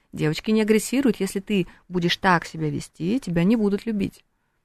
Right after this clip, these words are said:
Ты будешь плохой девочкой, а никто не хочет быть плохой девочкой. Там, и вот вырастают хорошие девочки, которые не злятся.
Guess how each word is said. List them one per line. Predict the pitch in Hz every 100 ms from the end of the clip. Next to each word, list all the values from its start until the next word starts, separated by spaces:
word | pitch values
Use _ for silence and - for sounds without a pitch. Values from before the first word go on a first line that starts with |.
| _
Ты | 180
будешь | 175 202 214
плохой | 269 294 240
девочкой, | 240 285 220 - - - _ -
а |
никто | 165 - 185
не |
хочет | 185 214 -
быть | 185 -
плохой | 185 190 180
девочкой. | 170 170 - - -
Там, | 160 165 - _ _ _ -
и | 185
вот | 247
вырастают | 254 277 - 208 240
хорошие | 190 175 196 262
девочки, | 190 196 - 214
которые | 175 180 185
не | 220
злятся. | 226 208 190 - -